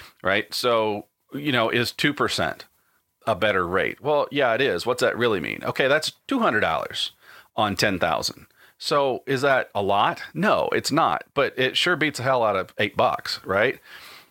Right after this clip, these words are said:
So what's it take to get two hundred dollars? Well, look, there are a lot of online institutions, um, that may be hooked to a brokerage, you know, custodian, that sort of thing, may not. But at least that's something, right? You're getting something for your money. 'Cause eight bucks, frankly, that's not even worth the time to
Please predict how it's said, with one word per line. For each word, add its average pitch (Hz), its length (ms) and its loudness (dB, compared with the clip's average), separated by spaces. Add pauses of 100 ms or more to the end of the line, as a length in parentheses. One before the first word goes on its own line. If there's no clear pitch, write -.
(140)
So 127 360 0
what's 123 260 0
it - 100 -4
take 120 220 2
to 104 80 -10
get 107 180 0
two 147 140 2
hundred 95 180 2
dollars? 71 380 -2
Well, 151 180 0
look, 151 160 -4
there 156 200 2
are 110 40 2
a 101 60 0
lot 113 260 2
of 95 320 -2
online 107 520 0
institutions, 90 920 -4 (640)
um, 92 480 0
that 110 300 0
may 107 180 2
be 110 140 2
hooked 107 180 -2
to 117 80 0
a 104 60 2
brokerage, 107 640 0 (100)
you 107 80 0
know, 92 160 2
custodian, 113 540 0
that 101 160 0
sort 113 160 2
of 98 60 -2
thing, 110 260 2
may 101 140 2
not. 113 600 0
But 117 220 0
at 131 160 2
least 139 440 -2
that's 127 380 0 (100)
something, - 540 -2 (380)
right? 117 240 2
You're 127 100 -4
getting 131 300 2
something 117 480 0
for 95 100 -2
your 92 120 2
money. 85 220 0
'Cause 135 160 0
eight 147 200 -2
bucks, 127 340 2
frankly, 113 560 0
that's 120 240 2
not 110 140 4
even 95 160 0
worth 98 180 2
the - 80 -10
time 98 320 0
to 85 140 0